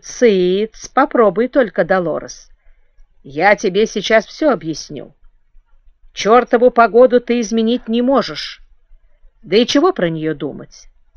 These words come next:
Ты знаешь, что попробуешь разделаться с ним. Пусть даже весь день дождь, как из ведра, льёт. Теперь на попятный уже поздно". Я это хорошо понимала, а потому закрыла глаза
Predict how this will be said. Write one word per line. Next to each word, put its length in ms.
Ты 160
знаешь, 760
что 260
попробуешь 600
разделаться 680
с 140
ним. 220
Пусть 320
даже 340
весь 300
день 380
дождь, 420
как 240
из 120
ведра, 360
льёт. 300
Теперь 340
на 140
попятный 540
уже 200
поздно". 560
Я 160
это 100
хорошо 400
понимала, 580
а 140
потому 340
закрыла 480
глаза 500